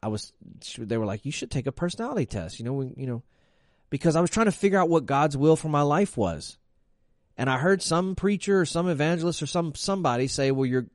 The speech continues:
your, your, the call of God will fit your personality." I thought, "Well, cool. I, if I can figure out my personality, we'll go, there's pa-, personality exams. Good. Let me take one of those. It'll tell me what God's <laughs> calling is for my life." Oh, man. And so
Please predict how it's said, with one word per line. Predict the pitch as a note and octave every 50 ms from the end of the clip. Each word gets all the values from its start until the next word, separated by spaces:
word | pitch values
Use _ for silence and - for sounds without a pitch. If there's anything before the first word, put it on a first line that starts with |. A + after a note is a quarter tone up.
| - B2+
your, | C3 C#3 C3 B2+ B2 B2 A2+
your, | B2 B2 A#2+ A#2
the | A2 - A2+ B2
call | - - D#3 E3+ F#3+
of | F#3 E3
God | D#3+ D#3+ D3+ D#3+ D3+
will | C3+ A#2+
fit | - - D3+
your | - B2+ C3 B2
personality." | - C#3+ C3+ - - A#2+ A#2+ A#2 G2+ E2+ D#2 D2+ B1+
I | -
thought, | G#2 G#2 A2
"Well, | A#2 A2+
cool. | - - C4 A#3 D#3+ B2
I, | - - A2 A#2+ A#2
if | - A#2 - C3
I |
can | C3 C3
figure | - G3 G3 F3+
out |
my | E3+
personality, | E3 - F3+ F3 - - F3 F3 E3+ D3 B2+
we'll | A#2+ A#2
go, | B2 D3
there's | F#3 G3 F#3+
pa-, | - - - G#3 G#3
personality | G3 A3 A3 - G#3 G#3+ G#3 G#3+ G3 D#3
exams. | B2 A2 A#2 A2+ G2 E2+ D2 - - _ _ _ - _ _ _ _ _
Good. | - C#4 G#3+
Let | F3 F3+
me | G#3
take | G3+ G3+ G#3+ G3+
one | - A3 A3
of | G#3
those. | D#3 C#3+ D3 D#3 D3+
It'll | D#3 C3 A2+
tell | - C#3+ C#3
me | C#3+
what | C#3 C3+ A#2+
God's | - B2 B2 B2+ A2+
<laughs> |
calling | - - - - - D#3 C#3 - - C3 A2+ G#2+ -
is | C3 A2 G#2+ -
for | - G#2 G2+ - -
my | -
life." | B1+ C#2+ B1+ - - - _ _ _ _ _ _ _ - _ _ _ _ _ _ _ _ _ - - - - - - - _ _ _ _ _ _ _ _ _ _ _ - -
Oh, | - B2+ C3 A#2 B2 - C3+ - - -
man. | - - - - - - - - A2+ - - _ _ -
And | D#3+ E3 E3+
so | E3+ A3 A3 G3+ F3+ D#3 C3+